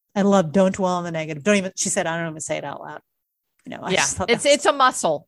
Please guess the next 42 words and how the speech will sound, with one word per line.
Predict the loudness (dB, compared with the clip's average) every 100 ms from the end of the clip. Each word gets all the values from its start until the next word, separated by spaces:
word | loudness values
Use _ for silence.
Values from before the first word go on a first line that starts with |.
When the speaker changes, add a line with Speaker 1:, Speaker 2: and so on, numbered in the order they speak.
| -6
Speaker 2:
It's | 0
a | 4
Speaker 1:
And |
it, | 8
Speaker 2:
muscle. | 8 8 8
Speaker 1:
and | 8
that's | 6 6
it. |
Speaker 2:
And | 6
Speaker 1:
She, | 6
Speaker 2:
this | 6
Speaker 1:
and | 6
Speaker 2:
is, | 4
Speaker 1:
she |
used | 6 6
Speaker 2:
yeah. |
Speaker 1:
that. | 4 0
She |
said, | -4
"It's | -4
gonna | -6 0
Speaker 2:
Yeah. | 2
Speaker 1:
muscle | 2
you | 0
gotta | -2
train." | -2 -4 -6
And, | -6 -10 -20 -12 -4
Speaker 2:
Yeah. | -2
Speaker 1:
and | 0
gosh, | 4 6 6
I | 6
mean, | 4 4
we've | 4
been | 2
saying | 2 0 0 0
that | -2 -4
since | -4 -2
we |
started | -2 0 0
the | 0
show, | -4 -2 -2
Kelly, | -2 0 0 0 -6